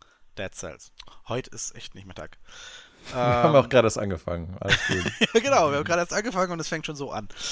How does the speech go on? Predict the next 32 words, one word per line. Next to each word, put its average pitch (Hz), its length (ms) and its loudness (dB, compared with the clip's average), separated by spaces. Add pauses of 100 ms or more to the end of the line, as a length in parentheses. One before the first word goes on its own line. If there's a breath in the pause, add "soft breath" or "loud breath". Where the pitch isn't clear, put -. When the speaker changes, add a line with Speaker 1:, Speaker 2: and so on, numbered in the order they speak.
(260 loud breath)
Speaker 1:
Hat - 180 -2
einen 214 80 -10
Pixel-Look, 220 600 -4
ist - 180 -8
ein 170 160 -10
Side-Scroller, 156 1800 0
ähm, 131 320 -12
Roguelite. 131 680 0 (1000)
Macht 123 360 -2
eigentlich 131 380 -4
ganz 127 240 -10
schön 143 320 -8
viel 143 200 -14
Spaß. - 520 -4
Ich - 100 -12
hab 170 100 -8 (120)
schon 180 240 -14
zwei 180 240 -8
Stündchen 185 400 -12
drin. 196 320 -6 (680 soft breath)
Es - 100 -16
funktioniert 165 540 -6
recht 156 220 -4
rund. 165 500 -6
Eigentlich 151 560 -8
würde 143 160 -8
ich 135 80 -8
jetzt - 140 -12
fast - 220 -6
sagen, 135 260 0
ein 131 60 -10
richtig - 480 -12